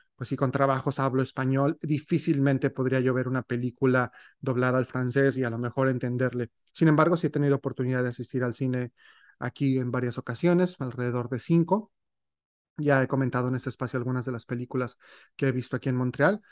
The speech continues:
Y bueno, eh, justamente la idea de este episodio y el siguiente es poder platicar con ustedes acerca de películas que he visto a lo largo de estos doce meses, darles mi opinión, como siempre es costumbre,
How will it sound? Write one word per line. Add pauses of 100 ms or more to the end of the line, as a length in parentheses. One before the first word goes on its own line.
(200)
Y
bueno, (360)
eh,
justamente (300)
la
idea
de
este
episodio
y
el
siguiente (200)
es
poder
platicar
con
ustedes
acerca
de
películas
que
he
visto
a
lo
largo
de
estos
doce
meses, (1160)
darles
mi
opinión, (320)
como
siempre
es
costumbre,